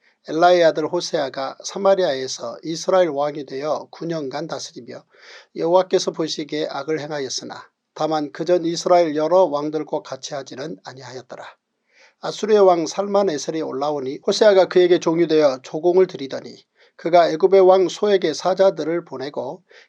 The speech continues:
해마다 하던 대로 아수르 왕에게 조공을 드리지 아니하매 아수르 왕이 호세아가 배반함을 보고 그를 옥에 감금하여 두고 아수르 왕이 올라와 그 온 땅에 두루 다니고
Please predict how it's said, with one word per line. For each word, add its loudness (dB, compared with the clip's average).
해마다 4
하던 0
대로 0
아수르 -2
왕에게 0
조공을 -4
드리지 -10
아니하매 -14
아수르 0
왕이 6
호세아가 2
배반함을 0
보고 -6
그를 -2
옥에 -4
감금하여 -6
두고 -14
아수르 2
왕이 4
올라와 4
그 -8
온 -2
땅에 -2
두루 -6
다니고 -12